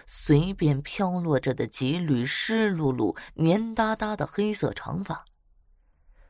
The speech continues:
冯俊发誓要把这件事情弄清楚。他问了几个居民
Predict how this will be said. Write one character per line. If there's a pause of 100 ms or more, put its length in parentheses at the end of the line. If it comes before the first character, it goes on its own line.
(320)
冯
俊
发
誓 (220)
要
把
这
件
事
情
弄
清
楚。 (960)
他
问
了
几
个
居
民